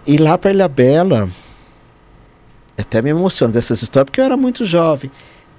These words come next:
Porque a gente ia ter um contato de terceiro grau. Primeiro grau é você ver a nave. Segundo grau é uma marca. E,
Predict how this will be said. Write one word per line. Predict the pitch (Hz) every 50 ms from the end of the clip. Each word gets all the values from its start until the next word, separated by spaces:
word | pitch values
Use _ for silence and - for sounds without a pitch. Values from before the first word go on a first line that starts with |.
| _ _ _ _
Porque | - 170 180 180 - - 180 185 196 196
a | 180
gente | 165 170 190 190 - -
ia | 196
ter | 185 - 190
um | 185
contato | 180 - 185 170 - 180 185 -
de | 190 185
terceiro | - - 190 - - - - 220 233 226 214
grau. | 170 143 135 120 110 92 78 76 80 85 - - - - - - - _ - - _ _ - _ _
Primeiro | - 151 151 170 180 185 190
grau | 165 160 156 170 185 208 226
é | 226
você | 208 220 214 - - - 226
ver | 196 175 165 185 196 214
a | 220 240
nave. | 220 185 156 139 117 104 92 82 90 87 87 90 - - - - - - _ _ _ _ _
Segundo | - - - - - - 139 - 135 147 143 160 156
grau | 135 139 147 156 170
é | 185
uma | 190 208 220 220
marca. | 208 175 165 165 160 139 139 - - - - 98 87 87 - - - - - - - - - - - - - - - _ _ _
E, | - 143 156 185 202